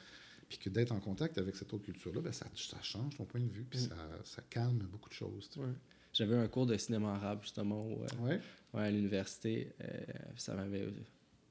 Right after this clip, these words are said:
Speaker 2: un, un, c'est, j'ai toujours une fascination pour les pays arabes, là. C'est,
Speaker 1: Ouais.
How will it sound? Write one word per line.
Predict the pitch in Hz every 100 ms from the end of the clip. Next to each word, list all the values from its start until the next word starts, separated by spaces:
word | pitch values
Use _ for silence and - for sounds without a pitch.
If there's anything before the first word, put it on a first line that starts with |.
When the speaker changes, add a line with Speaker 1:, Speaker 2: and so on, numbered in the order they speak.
| - - - - - -
Speaker 2:
un, | 147 170
un, | 143 139
c'est, | 151
j'ai | 135
toujours | 135 196
une | 156
fascination | 127 117 120 104 127
pour | 123
les | 107
pays | 110
arabes, | 101 98 110 117
là. | 120 123
C'est, | - 110 107 107 107
Speaker 1:
Ouais. | 98